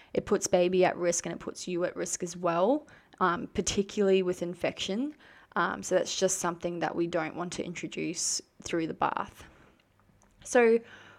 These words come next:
if you meet the criteria and you're able to labor safely in the bath, that is when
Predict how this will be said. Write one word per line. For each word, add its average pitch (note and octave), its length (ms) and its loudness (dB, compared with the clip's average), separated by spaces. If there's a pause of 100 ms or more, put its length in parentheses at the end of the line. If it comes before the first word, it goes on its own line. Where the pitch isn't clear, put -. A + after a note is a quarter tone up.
(560)
if E4 220 6
you D#4+ 100 4
meet D4+ 160 2
the C#4 80 -2
criteria G#3 760 4
and G#3 180 -2
you're G3 280 0
able F#3+ 540 0 (140)
to B3 120 0
labor A3 340 2
safely G#3+ 520 0
in G#3+ 100 -4
the G#3+ 80 -4
bath, G#3 560 0 (580)
that A3+ 280 6
is B3+ 220 -2
when G3+ 520 0